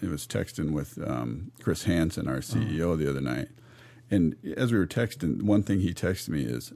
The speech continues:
Speaker 1: "I'm working on my divinity degree."
Speaker 2: Hmm.
Speaker 1: I mean, when you have responsibilities in this environment,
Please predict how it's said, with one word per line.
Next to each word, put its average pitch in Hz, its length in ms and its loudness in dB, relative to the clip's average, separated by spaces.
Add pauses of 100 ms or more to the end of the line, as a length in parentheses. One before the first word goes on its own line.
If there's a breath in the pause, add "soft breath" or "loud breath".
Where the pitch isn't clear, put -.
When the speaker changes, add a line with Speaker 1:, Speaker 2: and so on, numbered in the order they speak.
Speaker 1:
"I'm 82 160 2
working 90 360 2
on 80 200 2
my 69 160 -2
divinity 67 680 -4
degree." 52 540 -8 (400)
Speaker 2:
Hmm. 139 160 6 (720 loud breath)
Speaker 1:
I 98 60 2
mean, 92 400 4 (580)
when 110 160 6
you 151 140 8
have 131 200 6
responsibilities 82 1300 2
in 78 260 0
this 95 260 2
environment, 65 840 -2